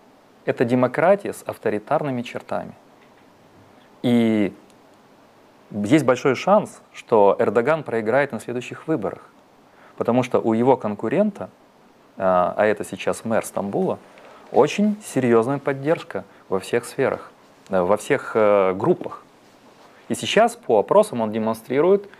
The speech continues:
серьёзный отрыв от, от Эрдогана. И когда говорят об, э, скажем, политике исламизации со стороны Эрдогана, а, то,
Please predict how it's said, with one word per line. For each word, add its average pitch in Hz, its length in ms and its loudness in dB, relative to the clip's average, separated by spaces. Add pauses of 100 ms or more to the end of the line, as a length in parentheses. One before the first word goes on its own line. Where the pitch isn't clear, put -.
(160)
серьёзный 160 400 2
отрыв 190 300 0
от, - 160 -8
от 107 100 -8
Эрдогана. - 460 -10 (1200)
И 156 420 6
когда 147 280 2
говорят 151 500 2
об, 131 360 0
э, 120 440 6
скажем, 120 300 0
политике 135 380 -2
исламизации 139 760 -2 (120)
со - 120 -14
стороны 107 320 -2
Эрдогана, 98 500 -8 (640)
а, 107 380 4 (140)
то, 123 640 6